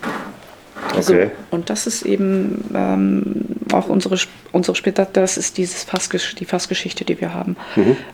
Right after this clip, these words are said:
Speaker 2: Äh, dass man sein eigenes Fass, äh, aussuchen kann
Speaker 1: Mhm.
Speaker 2: und auch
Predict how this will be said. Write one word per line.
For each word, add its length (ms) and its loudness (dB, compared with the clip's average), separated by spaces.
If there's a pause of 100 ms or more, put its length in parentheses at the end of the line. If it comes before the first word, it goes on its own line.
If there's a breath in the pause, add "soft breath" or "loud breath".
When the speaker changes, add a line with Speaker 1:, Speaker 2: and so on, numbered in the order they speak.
Speaker 2:
Äh, 200 2
dass 180 -6
man 100 6
sein 200 4
eigenes 280 2
Fass, 340 -4 (880)
äh, 380 -4
aussuchen 440 2
kann 180 4 (180)
Speaker 1:
Mhm. 240 2 (420)
Speaker 2:
und 280 0
auch 260 0